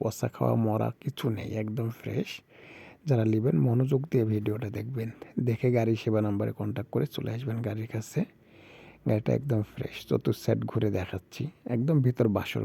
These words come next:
ঘর সাজা আছে, একদম বাসর ঘর, একদম ফ্রেশ কন্ডিশন একটা টাটা সেভেন জিরো গাড়ি। যারা খুঁজছেন মনোযোগ দিয়ে ভিডিওটা দেখবেন, দেখে গাড়ি সেবা নাম্বারে কন্ট্যাক্ট করে গাড়ির কাছে চলে আসবেন। গাড়িটা একদম ফ্রেশ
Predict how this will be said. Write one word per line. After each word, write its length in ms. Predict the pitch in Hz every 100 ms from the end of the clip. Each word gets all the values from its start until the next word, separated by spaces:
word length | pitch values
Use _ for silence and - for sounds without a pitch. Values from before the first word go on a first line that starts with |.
| 110
ঘর 100 | 104
সাজা 200 | - 98 98
আছে, 120 | 107 120 127
একদম 260 | 151 127 110
বাসর 280 | 95 - 98 95
ঘর, 140 | - - - _ _ _ - - - - - - - - 127
একদম 460 | - _ - 151 151 135
ফ্রেশ 240 | - 117 -
কন্ডিশন 320 | 117 110 110 117
একটা 140 | - 113 113
টাটা 200 | 107 95
সেভেন 220 | - 110 107
জিরো 140 | 110 104
গাড়ি। 140 | 104 120 120
যারা 140 | 107 - -
খুঁজছেন 360 | 123 - 127 120
মনোযোগ 300 | 110 113 113 110
দিয়ে 120 | 110 101
ভিডিওটা 300 | 113 110 110 104
দেখবেন, 240 | - 123 131
দেখে 160 | 113 117
গাড়ি 160 | 107 110
সেবা 180 | - 113 113
নাম্বারে 240 | 110 113 -
কন্ট্যাক্ট 300 | 117 120 -
করে 100 | 160 160
গাড়ির 180 | 113 110
কাছে 160 | 110 104
চলে 160 | 120 113 107
আসবেন। 300 | - - - - - - - - - - - - - - - - -
গাড়িটা 200 | 196 190
একদম 180 | 185 185 165
ফ্রেশ 240 | 165 170